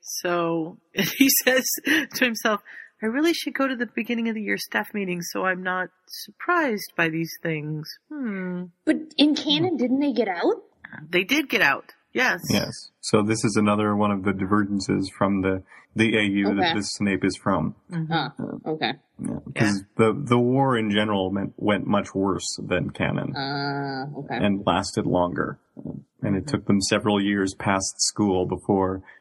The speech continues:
Speaker 3: they either, I don't know if they managed to defeat Voldemort. I think they did, but things were so bad that it just wasn't working.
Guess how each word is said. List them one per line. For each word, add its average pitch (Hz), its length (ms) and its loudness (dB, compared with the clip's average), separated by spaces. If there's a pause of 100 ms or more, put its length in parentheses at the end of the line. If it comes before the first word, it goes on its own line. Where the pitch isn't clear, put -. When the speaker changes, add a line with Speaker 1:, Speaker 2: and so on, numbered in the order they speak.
Speaker 3:
they 95 380 2 (180)
either, 98 460 2 (180)
I 120 120 4
don't - 400 -4 (100)
know 131 180 4
if 123 140 -2
they 110 100 4
managed 120 380 2
to - 80 -6
defeat 156 400 0
Voldemort. 147 500 2
I 117 60 0
think 156 280 -2
they 143 120 6
did, 120 320 2
but 110 220 0
things 110 240 2
were 104 220 2 (120)
so 104 300 2
bad 101 400 0
that 98 120 2
it 143 120 -2
just - 240 -6
wasn't 101 220 0
working. 110 460 2